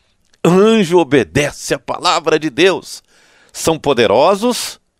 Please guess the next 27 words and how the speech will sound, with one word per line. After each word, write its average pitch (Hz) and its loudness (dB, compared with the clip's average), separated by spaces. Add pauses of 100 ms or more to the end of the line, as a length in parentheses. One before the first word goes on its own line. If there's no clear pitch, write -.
(1500)
adoram, 180 0
bendiz 156 -2
o 151 0
Senhor, 151 0 (240)
mas 190 -2
os 226 0
que 233 -4
deixaram 220 2
de 202 -2
fazer 196 2
isso, - -2 (1200)
que 127 -16
deixaram 156 0
de 151 0
adorar, 143 2 (220)
deixaram 151 0
de 147 -2
obedecer, 151 0
o 190 0
que 208 -2
que 202 0
aconteceu? 190 0 (1120)
Tá 98 -2
lá 113 0
escrito 208 -2
em 220 -2
Pedro: 185 0